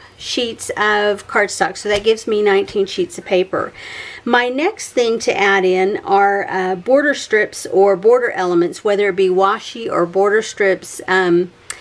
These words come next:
these papers, Close to My Heart papers, come with their branding strip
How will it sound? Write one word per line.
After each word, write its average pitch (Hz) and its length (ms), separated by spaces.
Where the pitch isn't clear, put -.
these 311 400
papers, 269 580
Close 294 300
to - 100
My 285 160
Heart 247 260
papers, 220 500
come 214 420
with 208 220
their 202 140
branding 185 580
strip - 540